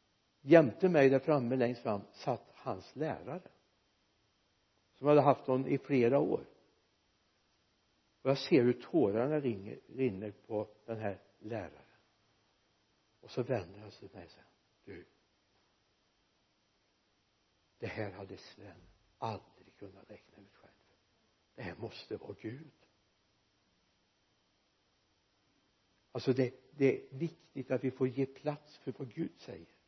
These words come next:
Och Gud använder den han vill. Han tittar inte efter i våran kvalifikation eller i ett C V har. Utan Gud tar den som är villig.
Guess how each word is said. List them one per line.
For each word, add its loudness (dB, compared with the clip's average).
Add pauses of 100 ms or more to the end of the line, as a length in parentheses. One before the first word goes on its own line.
(180)
Och -16
Gud 4
använder 4
den 0
han -4
vill. -4 (1400)
Han -2
tittar 4
inte 6
efter 4
i 6
våran 6
kvalifikation 0
eller 0
i -8
ett -14
C 4
V 2
har. -2 (640)
Utan 2
Gud 6 (260)
tar 0
den -2
som -12
är -8
villig. -12